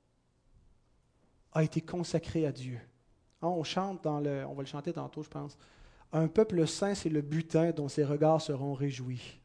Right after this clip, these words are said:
qui vient d'Ésaïe cinquante-trois. Après la résurrection,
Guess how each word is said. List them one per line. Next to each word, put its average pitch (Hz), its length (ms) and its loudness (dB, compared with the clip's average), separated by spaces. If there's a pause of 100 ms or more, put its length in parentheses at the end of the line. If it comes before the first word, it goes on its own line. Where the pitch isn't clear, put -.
(360)
qui - 140 -14
vient 147 160 -2
d'Ésaïe 139 340 0
cinquante-trois. 139 720 -6 (680)
Après 190 320 8
la 202 100 12
résurrection, 196 800 2